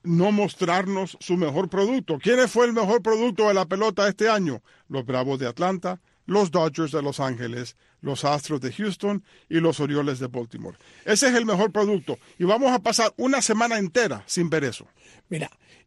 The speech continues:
Speaker 2: yo, yo le pongo a eso, eh, recompensar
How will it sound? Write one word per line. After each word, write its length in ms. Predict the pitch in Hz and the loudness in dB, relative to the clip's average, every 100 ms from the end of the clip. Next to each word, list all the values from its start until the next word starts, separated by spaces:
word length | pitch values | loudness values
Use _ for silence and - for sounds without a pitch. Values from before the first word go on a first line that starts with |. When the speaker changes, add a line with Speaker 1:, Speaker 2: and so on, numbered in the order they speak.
| - | -6
Speaker 2:
yo, 1120 | 147 196 208 208 202 190 185 175 156 143 180 _ | 0 2 4 4 2 2 2 0 -2 -6 -12 _
yo 200 | 147 180 | -4 -2
le 100 | 196 | 0
pongo 320 | 190 202 190 | 0 0 2
a 80 | 196 | 2
eso, 300 | 185 - 135 - _ _ _ _ _ _ _ _ _ - _ _ _ _ _ | 2 -2 -8 -12 _ _ _ _ _ _ _ _ _ -20 _ _ _ _ _
eh, 720 | - 147 139 135 131 127 120 - _ _ _ _ _ | -4 -2 0 -2 -4 -6 -8 -12 _ _ _ _ _
recompensar 880 | 120 139 143 143 143 143 - 185 196 | -6 -4 -2 -4 -2 -4 0 0 0